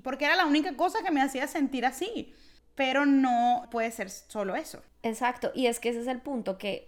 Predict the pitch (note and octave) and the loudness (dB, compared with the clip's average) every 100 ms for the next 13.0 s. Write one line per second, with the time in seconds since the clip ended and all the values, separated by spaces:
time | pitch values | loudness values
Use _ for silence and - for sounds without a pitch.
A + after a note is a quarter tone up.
0 | - G3+ G3 G3+ A3 G#3+ G#3 G#3 F#3+ F#3 | -14 -12 -10 -10 -10 -6 -6 -2 -2 -2
1 | F#3 F#3+ G3+ G#3 G3+ A3 G3+ G3 G3 - | -6 -8 -8 -10 -6 -2 0 0 -4 -8
2 | G#3 G3 F#3+ G3 G#3 A3 G3+ F#3+ F#3+ - | -10 -10 -12 -12 -8 -6 -4 -4 -4 -10
3 | - - - - - B3 A#3 A3+ A3+ B3+ | -20 -20 -20 -20 -6 -2 0 0 0 0
4 | A#3+ - A3+ A3+ A3+ A3 A3 A3 A#3+ B3 | -2 -4 -6 -6 -6 -8 -8 -10 -8 -8
5 | A#3 A3+ G3+ - - G3 F#3 F3 F#3 G3 | -8 -6 -6 -10 -12 -10 -8 -8 -10 -8
6 | D4+ D#4+ G3 G3+ F#3+ - - - B3+ B3+ | -4 -4 -4 -8 -14 -18 -16 -4 -4 -2
7 | C#4+ C#4 C4 A#3 A3+ G#3+ A3 A3 B3 C#4 | -4 -4 -2 -2 0 -2 -2 -2 -2 -2
8 | D4+ D#4+ D#4+ - G#3 G3+ - C4+ - - | -4 -4 -8 -6 -6 -6 -6 -6 -8 -18
9 | - - A3+ G3+ A#3 G3 F#3+ G3 G3+ - | -20 -18 -14 -2 2 2 2 0 0 -4
10 | A3+ A3+ E4 G#3 G3+ G3 - _ G#3 G3+ | -8 -2 -2 -2 -6 -14 -20 _ -12 -10
11 | F#3 A#3 A3+ - A3 G#3 G3+ - A#3 B3 | -6 -4 -4 0 2 2 0 -6 -4 -4
12 | - C4 A3+ A3 G#3 G3 F#3+ G3 F#3+ G#3+ | -2 0 0 0 0 -2 -4 -6 -6 -8